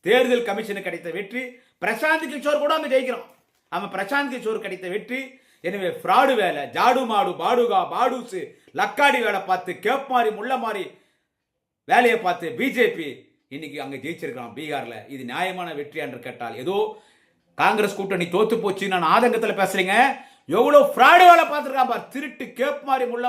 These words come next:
மாறி, முற்றோக்கி, ஃபோர் டுவெண்ட்டி, ஃபோர் டுவெண்ட்டி, எயிட் ஃபார்ட்டி, திருட்டு பசங்க பி ஜே பி. டேய், இந்த நாட்டுல வாழ்ற குடிமகனுக்கு இருக்கிற கடைசி ஒரே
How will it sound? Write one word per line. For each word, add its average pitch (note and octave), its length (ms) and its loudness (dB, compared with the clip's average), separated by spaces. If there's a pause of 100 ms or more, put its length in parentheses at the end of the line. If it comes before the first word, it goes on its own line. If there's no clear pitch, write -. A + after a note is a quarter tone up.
மாறி, G#3+ 220 -8
முற்றோக்கி, A#3 380 -8
ஃபோர் C4 260 -4
டுவெண்ட்டி, G#3+ 300 -10
ஃபோர் G#3 200 -12
டுவெண்ட்டி, F#3+ 240 -14 (360)
எயிட் A3 280 -2
ஃபார்ட்டி, F3+ 320 -6
திருட்டு C#4+ 380 -10
பசங்க G3 320 -10
பி G#3 80 -12
ஜே F#3 200 -12
பி. D#3+ 120 -16
டேய், G3 180 -6 (500)
இந்த C3 160 -16 (200)
நாட்டுல A#3 380 -8
வாழ்ற D3+ 320 -6
குடிமகனுக்கு F3 540 -8
இருக்கிற C#3 240 -8
கடைசி F3+ 380 -6 (120)
ஒரே A3 240 6